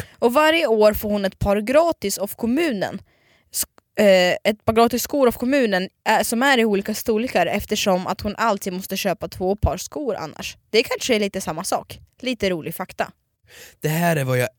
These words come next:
Speaker 2: älskar med det svenska samhället.
Speaker 1: Mm.
Speaker 2: Alltså liksom, vilket land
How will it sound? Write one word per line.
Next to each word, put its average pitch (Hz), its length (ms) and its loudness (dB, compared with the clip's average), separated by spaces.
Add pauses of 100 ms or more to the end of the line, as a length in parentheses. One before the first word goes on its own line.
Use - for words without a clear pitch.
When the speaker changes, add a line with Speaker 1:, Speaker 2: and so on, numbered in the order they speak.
Speaker 2:
älskar 117 680 -4
med 107 180 -4
det 107 80 -8
svenska 98 380 -12
samhället. 107 640 -16
Speaker 1:
Mm. 233 360 -6
Speaker 2:
Alltså 147 180 0
liksom, 156 240 0 (420)
vilket 208 640 -4
land 104 560 -6